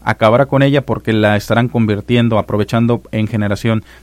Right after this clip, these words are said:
de energía eléctrica. Y uno de los temas que también me gustaría, eh, tocar, Héctor, es la situación de,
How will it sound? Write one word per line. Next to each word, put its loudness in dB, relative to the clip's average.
de 0
energía 4
eléctrica. 2
Y 0
uno 2
de 4
los -2
temas 0
que 0
también -2
me -4
gustaría, -2
eh, -6
tocar, 2
Héctor, -4
es -4
la -4
situación -6
de, -2